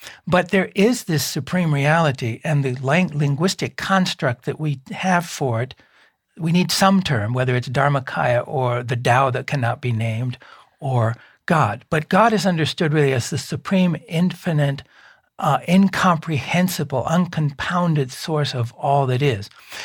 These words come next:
And one last thing about that, that, uh, my mentor, one of my mentors, Father Thomas Keating, convened a group of religious leaders from all the major world religions over a thirty-year period at his monastery. And they came up with eight principles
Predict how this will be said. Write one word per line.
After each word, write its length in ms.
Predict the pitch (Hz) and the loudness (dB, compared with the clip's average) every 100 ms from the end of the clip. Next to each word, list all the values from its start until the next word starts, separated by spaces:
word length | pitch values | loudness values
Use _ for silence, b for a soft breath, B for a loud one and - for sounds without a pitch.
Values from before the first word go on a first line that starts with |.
| B | B
And 160 | 160 147 | 2 4
one 160 | 208 | 4
last 260 | 202 165 - | 6 4 2
thing 160 | 185 | -2
about 280 | 156 135 127 | 2 2 2
that, 240 | 147 143 151 | 0 -2 -2
that, 180 | 147 123 B B B - | -4 -4 B B B -8
uh, 80 | 131 | -2
my 180 | 135 | 0
mentor, 460 | 135 139 180 180 143 | 2 2 2 2 0
one 140 | 127 | 0
of 60 | 143 | 0
my 120 | 131 | 0
mentors, 440 | 123 143 151 123 110 | 0 2 0 -4 -6
Father 320 | - 120 120 | 0 0 0
Thomas 400 | 139 135 120 117 | -2 0 -2 -4
Keating, 500 | - 196 185 135 117 | -6 -2 0 0 -2
convened 580 | - 135 127 139 135 - B B B | -4 -2 0 0 0 -4 B B B
a 100 | - | -8
group 260 | 113 160 151 | 0 0 0
of 120 | 127 | 0
religious 480 | 127 143 139 127 - | 2 2 0 -4 -2
leaders 280 | 165 135 - | -2 -2 -2
from 180 | 131 123 | -4 0
all 220 | 151 208 | 2 4
the 80 | 185 | 2
major 320 | 151 139 131 | 0 0 -2
world 260 | 139 143 | 0 -2
religions 520 | 127 120 165 151 101 151 | -2 -2 -2 -4 -8 -6
over 200 | 131 117 | -6 -4
a 80 | |
thirty-year 600 | 110 - 156 156 131 131 | -6 -4 -2 -2 -2 -4
period 500 | 127 - 190 190 110 | -6 -6 -2 0 -2
at 140 | 113 123 | -4 -4
his 180 | 120 117 | -4 -2
monastery. 720 | 123 160 147 - 110 104 - B B B | -2 0 -2 -6 -10 -10 -16 B B B
And 220 | - 143 | -2 0
they 220 | 127 220 277 | 2 2 2
came 260 | 208 165 | 0 2
up 160 | 147 143 | 2 0
with 160 | 139 - | -6 -2
eight 280 | 165 170 - | -2 -2 -6
principles 680 | - 170 165 147 - 104 107 | -2 -2 0 -8 -4 -4 -4